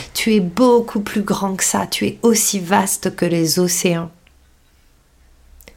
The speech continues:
Libère-toi de la personnalité et du culte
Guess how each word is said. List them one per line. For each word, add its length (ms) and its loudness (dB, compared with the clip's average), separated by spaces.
Libère-toi 760 2
de 140 -2
la 140 0
personnalité 1000 -4
et 80 0
du 180 -6
culte 600 -4